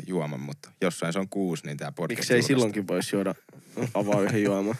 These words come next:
Speaker 1: <laughs> Niin, matkalla töihin. No jossain se on kuusi aamulla.
Speaker 2: <laughs> Eh, niin.
Speaker 1: Mm.
Speaker 2: Joo, ei mitään. Tota, mitä ei?
Speaker 1: Kävin tossa Anoppilassa, tota niin, just vetämässä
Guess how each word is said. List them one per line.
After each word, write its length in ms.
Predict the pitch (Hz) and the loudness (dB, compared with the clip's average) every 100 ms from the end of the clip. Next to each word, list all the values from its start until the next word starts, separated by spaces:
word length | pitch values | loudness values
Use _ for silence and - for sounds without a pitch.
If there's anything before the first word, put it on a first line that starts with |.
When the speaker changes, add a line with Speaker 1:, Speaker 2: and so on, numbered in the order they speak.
| - | -8
Speaker 1:
<laughs> 120 | - | -4
Niin, 260 | 98 101 82 | 0 0 -2
matkalla 380 | 92 90 - 85 | -2 -4 -2 -4
töihin. 360 | 82 85 80 73 _ - | 0 -2 -2 -6 _ 2
No 60 | |
jossain 420 | 95 110 - 110 87 | 4 4 4 4 4
se 80 | |
on 120 | 80 78 | -2 -4
kuusi 320 | 76 73 151 | -6 -6 -2
aamulla. 160 | 147 151 143 151 | 0 0 0 -2
Speaker 2:
<laughs> 120 | - | 0
Eh, 180 | 123 123 117 | 2 2 2
niin. 300 | 117 90 123 127 - | 0 0 -6 -12 -6
Speaker 1:
Mm. 240 | 87 80 73 _ _ _ - | -4 -4 -6 _ _ _ 0
Speaker 2:
Joo, 240 | 143 107 120 - | 2 2 -2 0
ei 120 | 127 | 2
mitään. 340 | 131 117 101 - | 2 2 -2 0
Tota, 360 | 131 131 147 - | -2 4 4 4
mitä 280 | 147 139 123 | 2 6 6
ei? 120 | 101 - - - _ _ _ _ _ _ _ _ _ _ _ _ _ _ _ _ _ _ - - - - 165 - - _ - | 4 -2 -18 -20 _ _ _ _ _ _ _ _ _ _ _ _ _ _ _ _ _ _ -16 -14 -6 -2 -2 -4 -16 _ 2
Speaker 1:
Kävin 280 | 147 113 98 | 4 4 4
tossa 340 | 135 - 147 - - - - - - | 2 2 -2 -2 -10 -14 -18 -20 -8
Anoppilassa, 800 | - 131 120 - 110 107 120 101 - - | 0 2 2 2 0 0 0 -2 -4 -8
tota 260 | 113 110 110 | -6 -2 0
niin, 280 | 107 104 - _ _ _ _ | 0 -2 -4 _ _ _ _
just 220 | 117 120 120 | -2 0 0
vetämässä 340 | 113 104 | 0 0